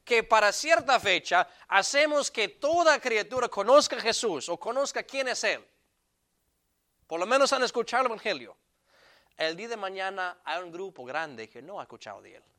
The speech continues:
Así que el trabajo de la iglesia nunca ha terminado, hermanos. Pero ellos hicieron lo que estaba en sus posibilidades.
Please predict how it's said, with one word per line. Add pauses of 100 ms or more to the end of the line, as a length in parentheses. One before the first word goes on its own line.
(1120)
Así
que
el
trabajo
de
la
iglesia
nunca
ha
terminado,
hermanos. (920)
Pero
ellos
hicieron
lo
que
estaba
en
sus
posibilidades.